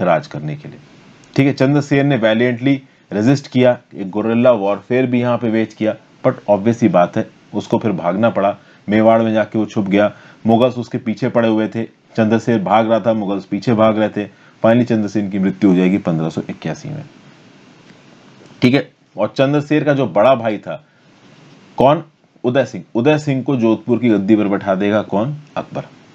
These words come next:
ओके, तो मालदेव का छोटा बेटा चंद्रसेन गद्दी पर बैठेगा। चंद्रसेन को पीछे पड़ के अकबर थोड़ी बहुत उसकी प्रॉपर्टी एल्डर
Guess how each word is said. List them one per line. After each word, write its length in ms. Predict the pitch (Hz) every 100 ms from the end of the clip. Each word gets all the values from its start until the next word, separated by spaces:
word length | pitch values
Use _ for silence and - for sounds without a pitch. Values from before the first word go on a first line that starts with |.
| _ _ - _ -
ओके, 200 | 123 123 - _ - - -
तो 280 | 151 160 156 _ _ _ _ _ -
मालदेव 440 | 107 123 131 143 151
का 100 | 147
छोटा 300 | 139 123 139
बेटा 220 | 135 143
चंद्रसेन 480 | 143 117 117 127 120
गद्दी 260 | 113 110 113
पर 120 | 113
बैठेगा। 360 | 113 120 120 120
चंद्रसेन 600 | 123 120 120 127 123 123
को 140 | 127
पीछे 300 | 120 107 123
पड़ 160 | 113 107
के 120 | 117
अकबर 340 | 110 104 123 131 _ -
थोड़ी 160 | 110 113
बहुत 200 | 113 113
उसकी 220 | - -
प्रॉपर्टी 440 | 113 104 110 101 110
एल्डर 220 | 104 101